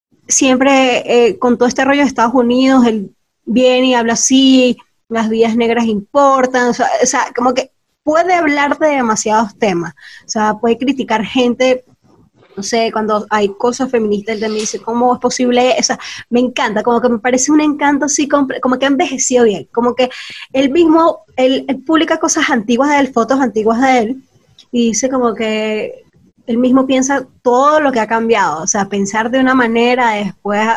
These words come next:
o sea, todo eso, y eso me encanta porque siento que, a pesar de que no es que es el hombre perfecto y nada que ver, también hay cosas que yo de repente los veo raras,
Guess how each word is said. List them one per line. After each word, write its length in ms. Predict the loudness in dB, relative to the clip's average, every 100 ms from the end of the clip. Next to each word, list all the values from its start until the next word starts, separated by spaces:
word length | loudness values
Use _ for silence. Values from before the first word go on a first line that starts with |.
| -4
o 20 | -4
sea, 200 | -4 -6 -2
todo 200 | 2 2
eso, 140 | 0
y 140 | 0 0
eso 180 | 0 -2
me 80 |
encanta 280 | -2 -2 -2
porque 200 | -4 -4 -4
siento 280 | -4 -6
que, 220 | -4 -4 -6 _ _ _ _ _
a 100 | -8
pesar 300 | -6 -6 -2
de 100 | 0
que 100 | 2
no 80 | 0
es 100 | 0
que 100 | 0
es 40 | 0
el 80 | 0
hombre 200 | 0 -2
perfecto 360 | -4 -6 -4
y 20 |
nada 140 | -2 -2
que 120 | -2
ver, 200 | 0 0
también 220 | -2 -4
hay 60 | -4
cosas 260 | -4 -4 -4
que 100 | -4
yo 60 |
de 40 | -4
repente 320 | -4 -4 -2
los 140 | -2 0
veo 200 | -2 -2
raras, 360 | -2 -2 -2